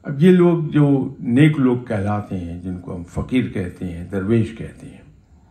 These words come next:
वो उस आयत के पहले हिस्से से भाग जाते हैं कि तुम्हें बदला लेने की इजाज़त है, लेकिन सिर्फ उसी कदर जिस कदर तुम्हारे साथ ज्यादती की गई।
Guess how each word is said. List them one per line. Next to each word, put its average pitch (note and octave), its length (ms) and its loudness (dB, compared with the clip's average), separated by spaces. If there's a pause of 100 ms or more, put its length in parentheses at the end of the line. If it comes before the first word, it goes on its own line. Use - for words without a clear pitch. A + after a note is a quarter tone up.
(880)
वो G#3 160 6
उस - 340 -2
आयत E3+ 360 2
के F#3+ 60 4
पहले E3 380 4
हिस्से D3+ 420 2
से D#3 100 -6
भाग A2+ 320 -6
जाते - 300 -20
हैं - 140 -20 (1200)
कि B2 80 -2
तुम्हें B2+ 340 -2
बदला B2+ 260 0
लेने A#2 360 -2
की G2 300 -6
इजाज़त G#2 480 -4
है, A2+ 160 -2
लेकिन G#2 320 -6
सिर्फ G#2 320 -10
उसी - 240 -6
कदर E2 480 -10 (600)
जिस A#2 260 0
कदर A#2 260 2
तुम्हारे F#2+ 360 -6
साथ A#2 260 -6
ज्यादती - 420 -12
की - 80 -20
गई। - 300 -16